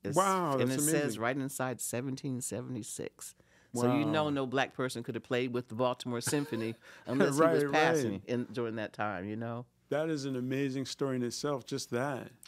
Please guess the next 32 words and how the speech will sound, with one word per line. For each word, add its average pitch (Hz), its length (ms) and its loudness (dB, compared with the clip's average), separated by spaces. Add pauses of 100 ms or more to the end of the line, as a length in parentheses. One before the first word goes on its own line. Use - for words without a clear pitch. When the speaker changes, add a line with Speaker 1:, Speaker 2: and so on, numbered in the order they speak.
(160)
Speaker 1:
One 127 180 -2
of 127 80 -2
my 104 120 0
great, 117 300 -4
great 120 300 -4
aunts 135 420 -6
was 113 300 -4 (800)
hooked 123 220 -6
up - 180 -6
with 117 300 -8
President 117 400 -4
Buchanan, 123 500 -4
the 113 140 -2
only 120 320 -2
single 131 440 -2
president, 127 640 -4
and 117 120 -4
he 131 100 -2
was 110 140 -8
passing 120 340 -8
her 117 60 -8
off 113 200 -8
as 104 120 -10
his 101 200 -12
niece 120 420 -6
because, 107 340 -8
once 113 240 -8
again, 120 280 -6
she 101 160 -10
didn't 101 360 -8
look 101 140 -8 (180)
black. 98 440 -8